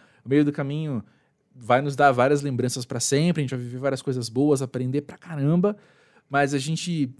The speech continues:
tá ali mirando naquele certificado de conclusão de curso, né? E acho que a infância é o mesmo processo. A infância é o de olhar pra pro tempo passar,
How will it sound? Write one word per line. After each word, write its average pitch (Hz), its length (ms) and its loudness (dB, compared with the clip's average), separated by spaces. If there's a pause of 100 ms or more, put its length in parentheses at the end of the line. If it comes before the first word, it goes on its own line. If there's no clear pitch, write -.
(120)
tá 170 140 2
ali 160 240 2
mirando 185 380 0
naquele 180 280 -4
certificado 185 480 0
de - 60 -10
conclusão 190 380 -2
de 262 100 -4
curso, 175 400 0
né? 127 240 -6 (460)
E 131 240 -2
acho 143 180 0
que 190 60 -2
a 180 40 2
infância 185 480 2
é 196 40 4
o 165 40 0
mesmo 147 220 -2
processo. 101 640 -4
A 104 100 -4
infância 139 800 -2
é 139 320 2
o 135 140 0
de 120 420 -2 (400)
olhar 131 300 6
pra 139 600 4 (440)
pro 143 140 2
tempo 170 260 2
passar, 143 680 0